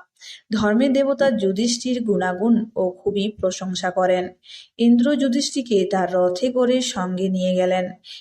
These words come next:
এভাবে যুধিষ্ঠির তার সততা আর ন্যায়ের মাধ্যমে সশরীরে স্বর্গে প্রবেশ করেন। গল্প যাই হোক না কেন,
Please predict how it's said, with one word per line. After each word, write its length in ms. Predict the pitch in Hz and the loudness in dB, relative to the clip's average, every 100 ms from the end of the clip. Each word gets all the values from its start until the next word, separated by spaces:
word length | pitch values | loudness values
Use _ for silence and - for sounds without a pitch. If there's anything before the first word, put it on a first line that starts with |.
| _ | _
এভাবে 340 | 185 190 185 185 | -2 0 0 0
যুধিষ্ঠির 560 | 196 190 214 - 240 | 0 0 0 -2 0
তার 140 | 240 240 | 2 0
সততা 640 | 240 180 180 208 214 180 - | 0 -2 -2 0 -2 -2 -6
আর 200 | 180 185 | -6 -2
ন্যায়ের 360 | 185 185 214 226 | 0 0 2 2
মাধ্যমে 640 | 190 170 - 208 196 - | 0 -2 -4 -2 -2 -4
সশরীরে 720 | - 190 180 180 180 175 180 233 | -8 -4 -4 0 0 0 0 0
স্বর্গে 400 | - 180 180 180 | 0 -2 -2 -4
প্রবেশ 400 | 180 180 180 180 | 0 0 -2 -2
করেন। 360 | 180 180 180 - _ _ - - - _ | 0 0 -2 -6 _ _ -20 -20 -20 _
গল্প 340 | 208 208 226 294 | 2 2 2 0
যাই 300 | 254 240 240 | 2 4 2
হোক 180 | 269 277 | 0 0
না 140 | 269 | -2
কেন, 240 | 269 185 | 0 -2